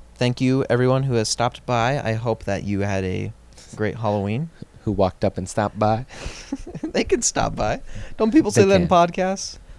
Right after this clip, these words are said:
Speaker 1: Like, "Thanks for
Speaker 2: I don't
Speaker 1: stopping
Speaker 2: know.
Speaker 1: by," or radio
Speaker 2: Maybe.
Speaker 1: shows, or
Speaker 2: I think stopping by just insinuates that someone was physically walking somewhere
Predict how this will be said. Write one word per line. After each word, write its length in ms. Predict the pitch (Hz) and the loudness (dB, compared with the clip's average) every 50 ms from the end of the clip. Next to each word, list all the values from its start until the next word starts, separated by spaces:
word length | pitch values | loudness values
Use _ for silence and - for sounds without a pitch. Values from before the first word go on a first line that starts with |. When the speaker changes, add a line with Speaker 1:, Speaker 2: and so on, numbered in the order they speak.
| - - | -10 -10
Speaker 1:
Like, 120 | 156 - | -6 0
"Thanks 200 | - 175 175 - | 2 2 2 2
for 80 | - 156 | 0 -2
Speaker 2:
I 20 | |
don't 80 | 151 - | -2 0
Speaker 1:
stopping 260 | - 160 165 - 151 - | 0 0 2 2 2 4
Speaker 2:
know. 60 | - | 4
Speaker 1:
by," 380 | 127 139 156 160 165 165 165 | 6 6 6 6 6 6 6
or 240 | 151 127 113 98 - | 4 4 2 0 -2
radio 400 | - 90 113 127 139 156 156 160 | 0 0 2 2 2 4 4 4
Speaker 2:
Maybe. 160 | 160 - - | 4 6 4
Speaker 1:
shows, 500 | - 147 151 151 156 156 151 151 147 131 | 4 4 2 2 2 0 0 -2 -2 -4
or 220 | 107 95 90 101 98 107 - - - - - - - - - - - - | -4 -4 -4 -4 -6 -8 -12 -16 -20 -20 -20 -20 -20 -20 -20 -20 -16 -12
Speaker 2:
I 20 | |
think 140 | - 220 - | -10 -8 -4
stopping 380 | - - 113 107 - 107 98 92 | 2 4 4 4 4 2 2 4
by 400 | 92 90 90 90 90 92 92 - - - - - - - | 4 6 6 6 4 4 2 0 -4 -12 -20 -20 -16 -10
just 260 | - 101 90 - - | -6 -6 -6 -6 -6
insinuates 640 | - 92 90 - - 92 87 85 85 85 87 - - - | -8 -8 -6 -4 -4 -4 -4 -2 -2 -2 -2 -4 -4 -6
that 120 | 85 - | -6 -6
someone 480 | - - 92 87 87 85 85 82 82 82 | -4 -4 -4 -4 -4 -4 -4 -4 -4 -4
was 400 | 80 78 80 80 80 - - - - | -4 -4 -4 -4 -6 -6 -10 -8 -2
physically 640 | - 95 98 101 87 - 98 92 90 87 87 92 98 - - _ - | -2 0 0 -2 -4 -2 -2 -2 -2 -2 -2 -6 -10 -14 -18 _ -8
walking 460 | 90 82 82 85 - - 92 92 92 | -4 -4 -4 -4 -4 -6 -10 -10 -8
somewhere 540 | - - 95 95 92 92 90 87 90 98 | -8 -8 -6 -6 -4 -6 -6 -6 -8 -10